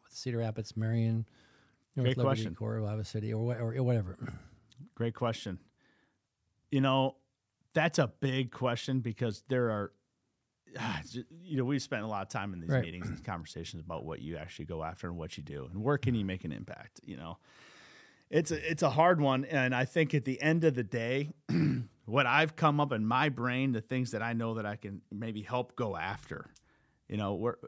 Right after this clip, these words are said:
Speaker 2: I'm a pretty, uh, simple, I'm not, so I, I,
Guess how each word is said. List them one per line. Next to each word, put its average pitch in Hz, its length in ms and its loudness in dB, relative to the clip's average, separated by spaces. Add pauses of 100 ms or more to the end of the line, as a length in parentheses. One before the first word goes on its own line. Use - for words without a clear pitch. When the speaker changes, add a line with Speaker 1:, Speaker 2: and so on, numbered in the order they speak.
(120)
Speaker 2:
I'm 123 200 -2
a 113 60 -4
pretty, 123 320 -2 (100)
uh, 107 140 -6
simple, 123 440 -2
I'm 107 140 0
not, 120 200 -2 (340)
so - 120 2
I, 135 120 6 (140)
I, 131 100 -2